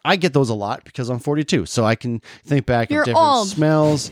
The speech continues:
Speaker 2: <laughs>
Speaker 1: and foods and, and memories and, and discussions and all this kind of stuff. But it was like, as at fourteen, like, do you get a lot of nostalgic memories, or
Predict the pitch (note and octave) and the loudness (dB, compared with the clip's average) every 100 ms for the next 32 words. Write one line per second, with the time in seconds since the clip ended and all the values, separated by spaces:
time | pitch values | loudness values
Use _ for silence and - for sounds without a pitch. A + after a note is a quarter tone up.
0 | - B3 B3+ G#2 - F3 D#3+ D3+ D3+ C#3 | -4 0 0 -2 -2 2 4 4 2 0
1 | C#3+ B2 A2+ A2 A2 C3+ C#3 B2+ D#3+ D3+ | -6 -2 0 0 -2 -4 -4 0 0 0
2 | D3+ D3 C3 - A#2+ - A#2 A2 - D3+ | 0 0 -4 -8 -14 -12 -10 -8 -2 0
3 | - C#3 A#2+ B2 C#3 - C#3 B2 C#3 C3 | 2 0 2 2 2 2 0 2 0 0
4 | - - - D#3 C3+ C#3+ C3+ - C3+ C#3 | -8 -18 -2 0 2 0 0 -2 -4 -4
5 | C#3 - - F3 - - F3+ C3+ A#2 G2 | -4 -6 -2 -2 -2 -2 0 2 0 0
6 | A2+ B2 E3+ C3+ C3 A#2+ A2+ G#2+ A2+ A2+ | 0 2 2 2 0 0 -2 -2 -2 -2
7 | A2 G#2 - G2+ G2+ G#2 G2+ G2 G2+ G2+ | -4 -4 -2 0 0 -4 -2 -2 0 -2
8 | F#2+ F#2+ F#2+ F#2+ - - - E3+ D3 C3+ | -2 -2 -2 -6 -10 -18 -6 0 2 4
9 | B2 A#2+ | 4 2